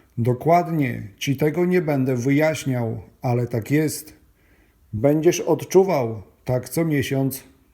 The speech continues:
do czasu. Pisz: synu, w dzisiejszym dniu pamiętaj i o krzywdzie, jaką wyrządzono narodowi polskiemu, i mi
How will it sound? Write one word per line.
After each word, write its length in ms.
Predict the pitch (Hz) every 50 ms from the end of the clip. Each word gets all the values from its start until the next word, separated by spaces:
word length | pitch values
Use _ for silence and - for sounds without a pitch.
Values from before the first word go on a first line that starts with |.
| _ _ -
do 200 | 110 101 113 110
czasu. 560 | - 127 139 151 147 - 151 143 123 120 110 - - - _ _ _ - _ _ _ _ _ _ _ _ _ _ _ _ _ _ _
Pisz: 300 | _ 127 120 110 - -
synu, 440 | - 165 170 180 175 151 127 120 110 107 - - _ _ _ _ _ _ _ _ _ _
w 80 | - 113
dzisiejszym 600 | 110 127 135 117 127 143 151 147 - 156 147 131
dniu 540 | 123 147 143 175 190 185 175 143 131 117 - - - _
pamiętaj 840 | - 139 147 151 151 143 131 127 120 135 135 139 139 139 135 - - - _
i 160 | - 131 139
o 100 | 139 131
krzywdzie, 640 | 123 - - - 170 175 160 139 135 147 123 110 - - - _ _ _ _ _ _ _ _ _ -
jaką 400 | 120 131 139 135 - 151 151 143
wyrządzono 880 | 143 151 151 139 156 147 143 131 156 185 180 160 135 117 110 107 110 - -
narodowi 680 | 127 120 127 135 147 165 170 156 156 139 131 120 123 127
polskiemu, 800 | 127 - 127 131 127 - - - 156 165 147 139 123 113 110 110 - - _ _ _ _ _ _ _ _
i 120 | - 120 120
mi 400 | 123 135 156 175 180 175 147